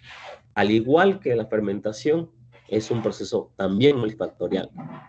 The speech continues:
Sus objetivos son eliminar la humedad, eliminar la can-, mayor cantidad de ácido acético volátil, terminar las reacciones de fermentación y propiciar la oxidación de compuestos fenólicos.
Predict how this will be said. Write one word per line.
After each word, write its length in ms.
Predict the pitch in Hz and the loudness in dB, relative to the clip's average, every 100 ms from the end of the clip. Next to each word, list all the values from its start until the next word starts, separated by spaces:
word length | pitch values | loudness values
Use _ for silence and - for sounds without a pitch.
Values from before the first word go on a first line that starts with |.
| _ _ _ | _ _ _
Sus 240 | - 104 | -10 -10
objetivos 500 | 107 110 104 127 120 | -2 0 4 4 4
son 160 | 117 107 | 4 4
eliminar 420 | 98 98 98 95 | 4 2 0 0
la 100 | 90 | -2
humedad, 480 | 90 92 135 143 135 | -2 2 4 4 2
eliminar 420 | 92 98 95 98 | 0 0 0 -2
la 240 | 95 92 95 | -2 -4 -8
can-, 240 | - 98 82 | -6 -6 -4
mayor 320 | 101 98 104 | -2 2 0
cantidad 360 | - 90 95 92 | 0 -4 0 0
de 40 | |
ácido 300 | 95 - 87 | -2 -6 -8
acético 640 | 90 - 92 - - 92 - _ _ | -8 -4 -4 -6 -4 -6 -6 _ _
volátil, 720 | 104 135 151 151 127 135 135 - _ - | 4 6 6 0 2 4 2 -6 _ 0
terminar 340 | 104 98 101 | 2 4 2
las 100 | 98 | 0
reacciones 400 | 90 90 95 98 | -4 -2 -2 -2
de 60 | 95 | -2
fermentación 640 | 95 92 95 101 143 156 - _ - | -2 -2 -4 0 2 2 -2 _ 2
y 80 | 110 | 2
propiciar 640 | 98 87 95 - 90 107 | 4 0 -2 -4 0 2
la 240 | 98 95 101 | 2 2 0
oxidación 560 | - 95 87 - 101 | -2 -2 -2 -2 -2
de 100 | 98 | -2
compuestos 560 | - 87 - 90 - - | -4 -6 0 -2 -2 -6
fenólicos. 640 | 87 85 - - - - | -4 -2 -6 -8 -18 -20